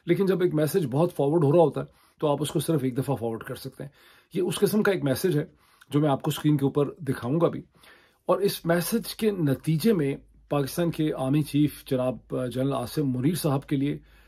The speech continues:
और उनका जो स्पेशल इन्वेस्टमेंट फैसिलिटेशन काउंसिल उन्होंने बनाई है,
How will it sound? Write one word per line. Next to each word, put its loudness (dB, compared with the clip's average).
और 2
उनका 2
जो 2
स्पेशल -2
इन्वेस्टमेंट -2
फैसिलिटेशन 2
काउंसिल 4
उन्होंने 4
बनाई 2
है, -2